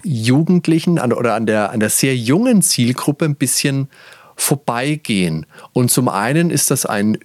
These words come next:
Türrätsel, an dem man ein richtiges Wort sich zusammenreimen muss und mir dann nicht so wirklich klar war, wo die Hinweise waren. Und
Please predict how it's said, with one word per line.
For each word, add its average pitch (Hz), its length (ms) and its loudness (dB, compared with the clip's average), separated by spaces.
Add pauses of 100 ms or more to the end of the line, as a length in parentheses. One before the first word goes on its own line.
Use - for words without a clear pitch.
(120)
Türrätsel, 160 1300 2
an 131 140 -2
dem 120 140 2
man 127 200 0
ein 113 260 0
richtiges 110 760 -2 (340)
Wort 104 560 2
sich - 320 -2
zusammenreimen 147 880 0
muss 147 280 2
und 110 200 -2
mir 110 160 2
dann 95 140 0
nicht 123 140 0
so 190 160 2
wirklich 151 320 -2
klar 123 300 0
war, 120 140 -2
wo 101 60 -2
die 98 100 0
Hinweise 104 600 2
waren. 95 360 2 (420)
Und 131 360 0